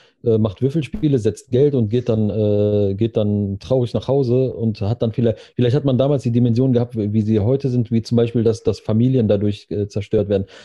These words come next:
Aber das, aber die Dimension heute ist, dass ganze Industrien, die gezielt nur dadrau-, dahin arbeiten, damit Menschen, äh, in diese Sucht getrieben werden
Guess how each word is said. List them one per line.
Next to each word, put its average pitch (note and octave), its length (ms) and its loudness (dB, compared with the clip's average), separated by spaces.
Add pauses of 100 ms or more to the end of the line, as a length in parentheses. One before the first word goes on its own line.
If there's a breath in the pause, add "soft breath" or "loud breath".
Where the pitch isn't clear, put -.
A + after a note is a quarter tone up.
(220 loud breath)
Aber A2 200 0
das, G2+ 280 -2
aber G#2+ 240 -2
die G#2+ 120 -2
Dimension A2 600 2
heute C#3 340 0
ist, A2 240 -6
dass G#2 140 -2
ganze B2 260 0
Industrien, B2 720 0
die A2 200 0 (320 loud breath)
gezielt D#3+ 560 0
nur D3 360 2
dadrau-, A2+ 500 0
dahin A2+ 340 0
arbeiten, B2+ 640 -2
damit A2+ 360 0
Menschen, D3+ 640 -2 (240)
äh, G#2+ 260 -4 (320)
in C#3 200 0
diese A2+ 280 0
Sucht A#2+ 280 -4
getrieben E3+ 440 -4
werden G#3+ 380 -4